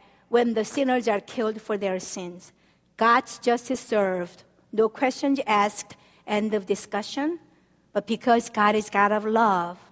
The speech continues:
that God did not want to see us being crucified on the cross, and that's where his son, Jesus Christ, comes, taking my and your penalty of our sins. Cross,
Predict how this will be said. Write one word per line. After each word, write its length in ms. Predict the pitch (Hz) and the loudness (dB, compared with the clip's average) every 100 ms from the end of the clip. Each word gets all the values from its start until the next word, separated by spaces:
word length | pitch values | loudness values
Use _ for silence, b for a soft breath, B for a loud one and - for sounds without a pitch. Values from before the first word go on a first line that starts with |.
| _ _ _ _ _ _ _ | _ _ _ _ _ _ _
that 320 | 190 180 - | -6 -6 -4
God 360 | 214 208 214 - | 2 4 2 2
did 160 | 208 | 0
not 220 | 202 190 220 | 2 0 4
want 380 | 247 285 202 - | 4 4 2 -8
to 100 | 190 | -10
see 260 | - 196 | -6 -6
us 260 | 165 175 - | -6 -6 -10
being 160 | 175 | -14
crucified 600 | 170 226 214 - - 180 | -12 -8 -8 -6 -2 0
on 160 | 175 175 | -2 -8
the 80 | 175 | -12
cross, 460 | - 180 175 208 B B B - | -8 -4 -4 -6 B B B -4
and 180 | 190 | 0
that's 320 | 196 214 220 208 | 2 2 0 -2
where 240 | 190 175 | -2 -2
his 360 | 165 180 - - _ | -4 -8 -10 -14 _
son, 480 | - - 190 185 175 | -4 0 0 -2 -8
Jesus 400 | - 175 180 - | -10 -10 -10 -12
Christ, 580 | - 180 165 170 - - _ _ _ _ _ _ _ _ | -10 -12 -10 -12 -14 -20 _ _ _ _ _ _ _ _
comes, 480 | - 202 185 170 - _ _ _ _ | -4 -4 -4 -10 -20 _ _ _ _
taking 420 | - 202 - 202 | -6 -6 -4 -4
my 500 | 185 190 185 180 170 - _ _ _ | 2 2 2 0 -4 -14 _ _ _
and 200 | 190 190 | -6 -2
your 400 | 196 196 175 170 - _ | 2 2 0 -4 -16 _
penalty 480 | - 190 185 - 180 | -4 -4 -4 -8 -6
of 120 | 185 | -6
our 300 | - 175 180 | -2 0 0
sins. 460 | - - 185 185 - b b b b b _ _ | -6 -8 -10 -16 -20 b b b b b _ _
Cross, 580 | - 247 226 269 294 - | 2 6 8 6 2 -6